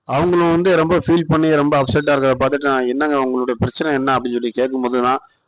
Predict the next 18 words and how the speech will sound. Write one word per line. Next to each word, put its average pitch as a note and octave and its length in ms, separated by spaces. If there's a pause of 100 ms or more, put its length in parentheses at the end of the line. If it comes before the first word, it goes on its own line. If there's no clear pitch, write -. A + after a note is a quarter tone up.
(140)
அவங்களுடைய E3 420
கதைகளை C#3 360
வந்து C#3 180
அவங்க B2+ 140
சொல்ல A#2+ 300
ஆரம்பிச்சாங்க. A#2 600 (680)
Facebook E3+ 480
மூலியமா D#3 360
வந்து D3 220
கிட்டத்தட்ட C#3 340
வந்து C#3+ 260
ஒரு B2+ 220
ஃப்ரெண்டு C#3 200
கூட C3+ 200
வந்து C3 200
ரொம்ப B2+ 340
டீப்பா C3+ 240 (140)
பழகியிருக்காங்க. B2 580